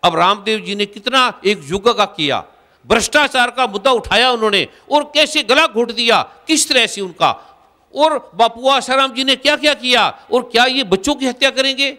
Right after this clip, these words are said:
क्या ये बलात्कार करेंगे, क्या ये चोरी करेंगे, क्या ये डाका मारेंगे? किसी को शर्म भी नहीं आती सोचते हुए कि ये करेंगे। जिसने अपना जीवन तप त्याग करके पूरे विश्व के लिए लगाया, वो डाका मारने के लिए आए हैं।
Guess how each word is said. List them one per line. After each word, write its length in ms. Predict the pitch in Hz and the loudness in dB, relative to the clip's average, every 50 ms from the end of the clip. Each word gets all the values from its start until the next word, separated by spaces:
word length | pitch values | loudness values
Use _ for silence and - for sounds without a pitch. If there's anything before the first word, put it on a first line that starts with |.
| _ _ _ _ _ _ _ | _ _ _ _ _ _ _
क्या 120 | - 254 262 | 2 2 2
ये 180 | 262 254 262 | 2 0 -2
बलात्कार 580 | 190 143 160 170 185 226 233 - - 277 269 262 | 0 0 2 2 2 2 0 0 0 0 0 0
करेंगे, 460 | 254 247 254 262 254 254 262 269 240 | -2 -2 -2 -2 0 2 0 0 0
क्या 300 | 226 - - _ 233 247 | -2 -8 -4 _ 0 2
ये 160 | 247 247 247 | 2 2 0
चोरी 360 | 240 240 - 208 233 262 285 | -2 -2 0 0 2 2 2
करेंगे, 500 | 247 269 254 262 262 247 240 262 262 247 | 0 0 -2 -2 -2 0 0 0 0 0
क्या 260 | - - - _ 240 254 | -2 -6 -4 _ 0 2
ये 160 | 262 254 247 | 2 0 0
डाका 380 | 185 165 175 170 - 262 277 | 0 0 -2 0 2 0 0
मारेंगे? 480 | 269 269 262 254 262 262 254 262 254 247 247 - - _ _ _ _ _ _ _ _ _ _ _ _ _ | 2 2 0 0 0 0 0 0 0 0 -4 -8 -20 _ _ _ _ _ _ _ _ _ _ _ _ _
किसी 240 | - 311 - 320 311 | -2 0 0 0 2
को 120 | 320 349 | 2 2
शर्म 340 | - - - 294 311 339 339 | 0 2 0 2 2 0 0
भी 160 | 339 349 349 | 0 -2 0
नहीं 120 | 339 339 339 | 0 0 0
आती 520 | 330 320 330 - 330 330 311 226 - - - | 0 0 -2 -2 0 0 0 -2 -4 -8 -6
सोचते 400 | - 277 285 294 294 - - 294 | 0 0 0 0 0 -2 -4 -2
हुए 360 | 294 294 277 269 254 226 165 | -2 0 2 2 2 2 0
कि 320 | - - _ _ _ 277 | -4 -10 _ _ _ -2
ये 240 | 285 247 220 285 330 | 0 2 2 0 0
करेंगे। 560 | 320 311 302 311 311 302 294 311 311 294 - - _ _ _ _ _ _ 143 | 0 -2 -2 -2 0 0 2 0 0 0 -4 -8 _ _ _ _ _ _ -4
जिसने 460 | 170 - 202 - 302 294 285 294 262 | -2 -2 0 0 0 2 2 2 2
अपना 320 | 233 - - 254 254 233 | 0 -2 -2 -2 -2 -2
जीवन 540 | 190 143 113 127 185 247 269 277 262 233 156 - - _ _ _ _ | -2 -4 -6 -2 -2 0 0 0 -2 -2 -4 -10 -12 _ _ _ _
तप 200 | 285 320 311 - - - - - | 0 0 0 -2 -16 -18 -6 -2
त्याग 220 | 202 226 247 240 | 0 2 2 0
करके 440 | 240 233 214 190 - 214 202 185 151 | -2 -6 -8 -6 -2 0 0 0 -2
पूरे 360 | - - _ 196 247 254 233 | -4 -12 _ -4 -2 -2 -2
विश्व 300 | 196 233 233 - 294 269 | 0 -2 -2 -2 -2 -2
के 160 | - 233 247 | -2 -4 -4
लिए 160 | 233 226 214 | -2 -2 -2
लगाया, 480 | 202 185 151 160 160 160 156 143 - - - - _ 202 | -4 -2 0 2 2 4 2 2 0 -4 -12 -20 _ -8
वो 100 | 269 294 | -8 -8
डाका 400 | 202 156 175 175 - - 302 302 | -2 0 0 0 2 0 0 2
मारने 340 | 294 285 285 294 285 302 | 2 0 -2 0 -2 -6
के 120 | 254 262 302 | -6 -6 -4
लिए 120 | 285 285 | 0 0
आए 120 | 277 277 277 | 2 2 2
हैं। 240 | 285 302 381 - | 0 0 -2 -6